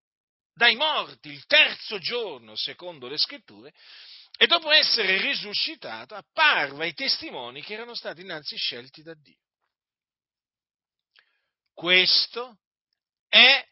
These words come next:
l'Evangelo, di Dio, nel quale dovete credere per essere salvati dai vostri peccati, cioè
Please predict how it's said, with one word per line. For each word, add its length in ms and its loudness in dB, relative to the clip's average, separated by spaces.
l'Evangelo, 1160 2
di 260 2
Dio, 640 -4
nel 260 -12
quale 840 0
dovete 1120 4
credere 800 -2
per 360 8
essere 800 2
salvati 1600 4
dai 840 0
vostri 840 -10
peccati, 760 -20
cioè 220 -8